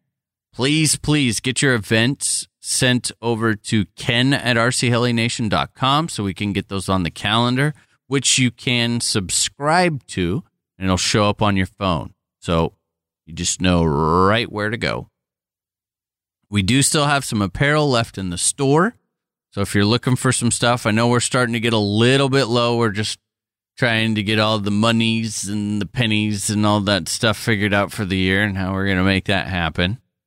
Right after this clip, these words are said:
And then once we do, um, we'll, we'll do the best that we can for that. Uh, let's see. The,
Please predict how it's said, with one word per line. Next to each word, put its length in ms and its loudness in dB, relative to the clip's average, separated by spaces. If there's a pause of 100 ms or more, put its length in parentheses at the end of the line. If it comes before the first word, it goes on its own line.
(340)
And 240 0
then 160 4
once 240 0
we 120 2
do, 480 0
um, 440 -2 (320)
we'll, 180 -8
we'll 180 2
do 160 2
the 80 0
best 260 0
that 80 -4
we 140 -6
can 320 -2
for 160 -8
that. 340 -2 (1300)
Uh, 600 2
let's 320 0
see. 460 0
The, 1040 2